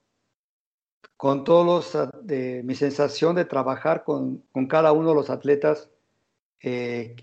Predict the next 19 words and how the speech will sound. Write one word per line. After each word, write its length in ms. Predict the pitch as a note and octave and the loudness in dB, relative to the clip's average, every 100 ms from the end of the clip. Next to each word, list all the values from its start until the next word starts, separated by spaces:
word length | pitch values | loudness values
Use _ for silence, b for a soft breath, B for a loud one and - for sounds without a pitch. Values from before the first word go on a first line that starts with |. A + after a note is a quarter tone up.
| _ | _
eh, 580 | C#4 E3+ B2+ A#2+ A#2+ A#2 A#2 | -8 -4 -4 -4 -8 -8 -2
en 60 | |
toda 160 | D3 D3+ | 4 6
mi 80 | D3+ | 4
historia 320 | D3+ D#3 D3+ | 4 4 4
como 200 | D3+ B2 | 0 -4
entrenador, 600 | A#2 A#2+ A#2+ B2 B2 A#2 _ _ | -6 -8 -4 -2 -2 -4 _ _
como 360 | - B2 B2 | -8 -4 -6
coach 260 | - D#3 D3+ | 2 2 2
hasta 280 | D3 - B2+ | -8 -4 -4
la 160 | B2 | -4
fecha, 480 | A#2 C3 B2 - A#2 - _ _ _ _ _ _ _ _ _ - | -4 -4 -4 -8 -12 -16 _ _ _ _ _ _ _ _ _ 0
tanto 460 | C#3 C3 D#3+ D3 | 0 4 4 4
en 80 | C#3+ | 4
los 180 | C#3+ - | 0 -2
equipos 420 | D#3 G#3 F#3+ A3+ | -4 -4 -6 -6
estatales 920 | G#3+ - E3+ - D3+ F3 A3+ - _ _ - - _ _ _ _ _ _ _ _ | -2 -2 0 2 4 2 -2 -8 _ _ -20 -20 _ _ _ _ _ _ _ _
como 600 | - B2 B2 A#2+ A#2 A#2 | -8 -6 -4 -6 -6 -6
nacionales, 960 | A#2+ B2 A#2+ - B2+ B2+ C3+ C#3+ F#3+ | -6 -6 -8 -6 -4 0 0 2 -2